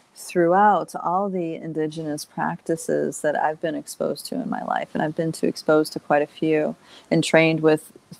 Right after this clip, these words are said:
uh, quite a few. Um, <clears throat> even going back into the Taoist masters that I've worked with,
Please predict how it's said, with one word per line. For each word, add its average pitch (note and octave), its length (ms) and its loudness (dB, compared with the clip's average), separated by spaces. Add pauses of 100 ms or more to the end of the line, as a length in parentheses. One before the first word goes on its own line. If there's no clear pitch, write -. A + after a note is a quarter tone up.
(100)
uh, D#3 100 4 (100)
quite D3+ 240 6
a D3 40 0
few. - 440 -4 (760)
Um, D#3+ 440 2 (140)
<clears throat> B3 200 0 (340)
even G#3 300 4
going F#3 360 4
back F3 280 2
into F3+ 220 -8
the E3+ 120 -4
Taoist D3+ 440 -4
masters D#3 500 -8
that - 100 -6
I've D3+ 160 -4
worked D3 240 -8
with, D#3 280 -4